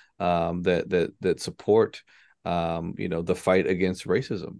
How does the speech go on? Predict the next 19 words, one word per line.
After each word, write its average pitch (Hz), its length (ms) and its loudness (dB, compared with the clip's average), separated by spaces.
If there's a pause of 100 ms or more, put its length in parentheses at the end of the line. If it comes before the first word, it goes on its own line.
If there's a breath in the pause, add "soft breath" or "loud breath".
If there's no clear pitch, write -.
And 87 100 -4
that's 90 200 0
one 95 200 2
of 98 80 2
the 92 100 2
reasons 104 440 0
why 87 200 0
people 90 480 -4 (260 loud breath)
thought 98 180 0
that 95 120 2
racism 90 480 -2
was 90 160 -2
behind 92 420 -2
us. 82 120 -8
If 85 140 -10
you 90 100 -4
watch 98 300 0
the 90 120 -2
news, 113 600 2